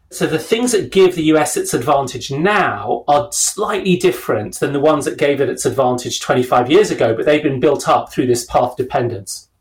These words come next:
China's a different situation. I mean, China is just this state-directed capitalism, a huge market. Um, I've worked with a few Chinese entrepreneurs in the last year or two, and I'm just blown away by their aggression, creativity,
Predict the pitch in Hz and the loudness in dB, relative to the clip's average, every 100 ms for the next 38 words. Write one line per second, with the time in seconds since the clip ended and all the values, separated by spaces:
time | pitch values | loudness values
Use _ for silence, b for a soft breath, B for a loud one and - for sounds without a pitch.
0 | - - 180 196 156 135 - 131 127 - | -6 0 2 4 2 0 0 -2 -4 -6
1 | - 127 107 - 101 120 123 - 185 202 | -2 0 0 -2 -2 0 0 2 2 4
2 | 156 127 - 123 - B B B B - | 4 2 0 -2 -4 B B B B -2
3 | - - 190 - 165 139 - - - 139 | 0 0 0 2 2 2 -2 -8 -4 -4
4 | 131 131 117 117 113 113 - 247 208 - | -2 -2 -2 0 -2 -4 -8 -6 -4 -2
5 | 139 127 - 120 - - B B B 131 | 0 0 0 -4 -4 -8 B B B -2
6 | 127 b b 151 - 190 185 - 175 156 | -4 b b -4 2 2 2 0 -2 -2
7 | 175 175 - 151 143 147 143 - 135 135 | -2 -2 0 0 0 0 -2 -2 0 0
8 | 127 123 127 123 - 127 135 135 123 - | 0 2 2 2 0 2 4 4 2 0
9 | 123 113 - B B - 151 160 156 - | 0 0 -6 B B -4 0 2 4 2
10 | - - 147 135 131 127 123 117 123 127 | 0 2 4 4 4 4 2 2 0 2
11 | 127 120 - - 147 123 131 143 147 - | 2 0 -2 -4 -2 0 2 2 2 -2
12 | 143 143 - - - 123 123 - 151 139 | -2 -2 -4 -6 -2 0 0 0 -2 -2
13 | 139 143 123 120 120 | -4 0 2 2 -2